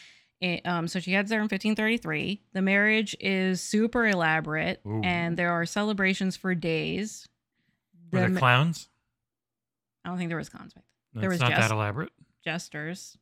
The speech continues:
Speaker 2: Oh,
Speaker 1: And they
Speaker 2: okay.
Speaker 1: usually had some dwarves running around.
Speaker 2: Little pe-, wait, no, dwarves works. Never mind.
Speaker 1: Yeah, dwarves is fine.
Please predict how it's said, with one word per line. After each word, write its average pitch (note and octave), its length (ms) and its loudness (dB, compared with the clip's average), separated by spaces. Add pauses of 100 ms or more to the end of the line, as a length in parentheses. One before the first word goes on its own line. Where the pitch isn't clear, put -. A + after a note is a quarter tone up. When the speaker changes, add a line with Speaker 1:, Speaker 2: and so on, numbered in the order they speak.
(140)
Speaker 2:
Oh, A2+ 80 -2
Speaker 1:
And E3+ 100 -4
they E3+ 40 -4
Speaker 2:
okay. E3+ 80 -2
Speaker 1:
usually E3+ 240 -6
had D#3+ 260 -4
some D#3+ 200 -8
dwarves D#3+ 480 -6
running E3+ 300 -6
around. E3 500 -8 (1300)
Speaker 2:
Little B2+ 320 0
pe-, E3+ 200 -6
wait, A#2+ 220 -2
no, B2+ 160 0
dwarves A2 300 -2
works. - 260 -12
Never A2 120 -2
mind. G2+ 140 -4
Speaker 1:
Yeah, G#2+ 120 -6
dwarves F3 240 -6
is D#3 80 -8
fine. - 220 -18